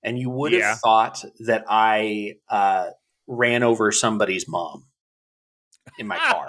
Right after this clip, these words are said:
Speaker 2: <laughs>
Speaker 1: Like, people were angry and, uh, you know, hashtag judge in chat, you know what I mean? Uh, but, uh, yeah, so that's the inspiration for it. It's, it's a two-card combo.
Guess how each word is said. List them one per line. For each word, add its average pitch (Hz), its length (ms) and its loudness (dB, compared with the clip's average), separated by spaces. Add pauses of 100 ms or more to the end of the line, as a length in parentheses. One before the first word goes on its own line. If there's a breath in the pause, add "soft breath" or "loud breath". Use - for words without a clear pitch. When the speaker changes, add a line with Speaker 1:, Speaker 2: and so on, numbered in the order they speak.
Speaker 2:
<laughs> 269 80 -2
Speaker 1:
Like, 127 260 2 (400 loud breath)
people 165 400 0
were 107 300 -2 (320)
angry 147 760 -4 (340 loud breath)
and, 110 520 -2 (220)
uh, 104 460 -2 (300)
you 143 120 -6
know, 107 320 -4 (180)
hashtag 123 400 -4
judge - 560 -4
in 120 180 -12
chat, 113 360 -2 (140)
you 131 120 -2
know 120 80 -2
what 113 140 0
I 104 60 0
mean? 107 360 -6 (280)
Uh, 110 260 2 (500 loud breath)
but, 123 520 0 (120)
uh, 110 580 -2 (360)
yeah, - 320 0
so 143 640 0
that's 160 220 0
the 156 120 -8
inspiration 135 640 -2
for 131 300 0
it. 131 180 -4
It's, - 500 -6 (240)
it's 139 140 -6
a 127 60 -12
two-card 170 480 -4
combo. 135 640 2